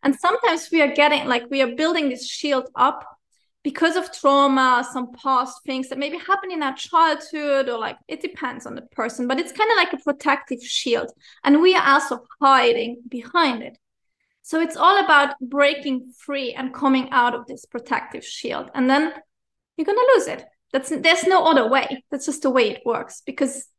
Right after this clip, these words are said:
your body works that way. Your body does not wanna punish you. Your body is not some mean entity that's just like, "Oh, you're gonna suffer for the re-, for all of your life." Like, <laughs> no, no, no.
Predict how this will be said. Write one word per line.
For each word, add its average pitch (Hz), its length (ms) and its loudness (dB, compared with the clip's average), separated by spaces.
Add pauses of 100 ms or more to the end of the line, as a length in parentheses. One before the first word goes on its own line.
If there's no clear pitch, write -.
(160)
your 262 200 2
body 330 300 2
works 269 320 0
that - 180 -10
way. 254 100 4
Your 262 180 2
body 359 340 0 (420)
does 330 160 0
not 370 200 0
wanna 339 420 0
punish 320 460 0
you. 247 200 0
Your 240 220 -2
body 311 260 0
is 311 140 -6
not 285 200 -6
some 262 260 -2
mean 302 400 -2
entity 277 540 -6
that's 247 160 -2
just 247 160 -8
like, 254 120 -12
"Oh, 247 300 6
you're 277 140 0
gonna 269 220 0
suffer 254 340 -2
for 240 160 -10
the 254 80 -12
re-, - 160 -12 (160)
for 240 100 -4
all 247 180 2
of 240 140 -4
your 226 80 -6
life." 262 440 6
Like, 262 160 -10
<laughs> 294 140 2
no, 311 120 2
no, 311 180 2
no. 269 200 0